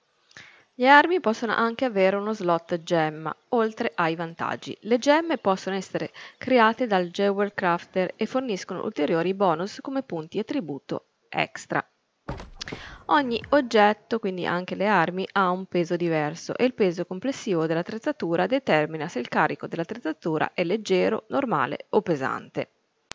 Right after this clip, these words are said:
Infine si potranno anche ottenere oggetti leggendari, quindi armi leggendarie,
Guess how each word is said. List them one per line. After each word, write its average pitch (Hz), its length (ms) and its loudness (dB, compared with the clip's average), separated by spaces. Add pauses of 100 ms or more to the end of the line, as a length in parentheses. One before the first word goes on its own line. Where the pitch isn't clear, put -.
(840)
Infine 320 440 4
si 269 120 6
potranno 214 520 6
anche 226 480 6
ottenere 190 880 8
oggetti 185 600 8
leggendari, 175 640 8
quindi 175 380 0
armi 180 360 6
leggendarie, 240 800 8